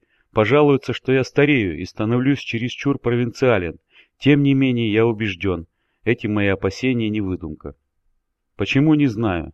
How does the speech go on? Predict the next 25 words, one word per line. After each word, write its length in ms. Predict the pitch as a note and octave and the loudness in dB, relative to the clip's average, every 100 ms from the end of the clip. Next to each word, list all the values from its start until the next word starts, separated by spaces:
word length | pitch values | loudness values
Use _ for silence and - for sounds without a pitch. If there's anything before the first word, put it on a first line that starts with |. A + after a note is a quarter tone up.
| - | -6
но 140 | G2 | -4
парни, 440 | G#2 C#3+ C#3+ F#2+ E2 | 0 2 2 0 -2
которые 420 | F#2+ - F#2+ F#2 | -4 0 0 0
толкутся 520 | F#2+ F#2 A2 - F#2 | -2 -4 -6 -6 -8
в 40 | |
бильярдной, 640 | E2 F#2+ G2 F#2 D#2+ D#2 D2+ _ - - | -4 -2 0 0 -2 -10 -16 _ -20 -4
начали 400 | G#2 C3+ B2 G#2+ | 0 0 0 -2
напускать 560 | G2+ - G2+ - A#2+ G2+ | -2 -4 -6 0 0 0
на 80 | |
себя 320 | F#2 F2+ F#2 G#2+ | -8 -4 -2 0
таинственный 720 | F#2 G2+ G2 - G2 G2 F#2 | 0 -2 -4 -8 -6 -4 -4
вид. 200 | E2+ - _ _ _ _ - - - | -6 -14 _ _ _ _ -20 -12 -2
На 120 | G#2+ | 2
место 380 | C#3 D3 - A#2 | 4 2 0 -4
Честера 520 | - C3 - G#2+ G#2+ | 0 -2 0 -4 0
Нордела, 560 | C#3 C#3+ F2+ E2 D#2 - _ _ _ _ _ | 0 0 -2 -6 -6 -16 _ _ _ _ _
я 200 | F#2 A2 | 0 2
о 40 | A#2+ | 4
нем 220 | A#2 G2+ | 2 -2
уже 160 | F#2+ - | -4 -6
писал, 460 | A2 - G2 D2+ _ _ _ _ - | -8 -2 -2 -2 _ _ _ _ -6
он 180 | G#2 G#2 | -2 -2
редактор 460 | G#2+ A2 - F#2+ | 0 0 0 -4
местной 340 | G2 G2 - F2+ | -2 -4 -6 -4
газеты, 500 | F#2+ F2+ F2+ - | -2 -2 -4 -8